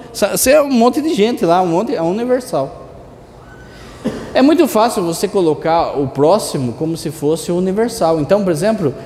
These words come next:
é muito fácil você amar quem tá na África. "Ah, eu amo as crianças que estão na África passando fome, não sei o quê."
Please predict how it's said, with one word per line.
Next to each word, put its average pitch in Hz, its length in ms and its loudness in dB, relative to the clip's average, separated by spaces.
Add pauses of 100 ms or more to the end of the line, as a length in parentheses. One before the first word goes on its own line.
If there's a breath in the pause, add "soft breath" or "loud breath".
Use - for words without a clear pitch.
(260 loud breath)
é - 60 -6
muito 202 240 -2
fácil 202 300 2
você 175 180 -2
amar 170 320 4
quem 185 140 -2
tá 277 100 -2
na 202 260 4
África. 208 460 -2 (1800)
"Ah, 214 240 4
eu 214 160 6
amo 220 140 -2
as 208 100 -6
crianças 202 460 -2
que - 100 -10
estão 185 160 -4
na 175 320 0
África 185 240 -2
passando 180 380 -4
fome, 185 600 0
não 185 100 -2
sei 180 160 -4
o - 20 -12
quê." 185 220 -2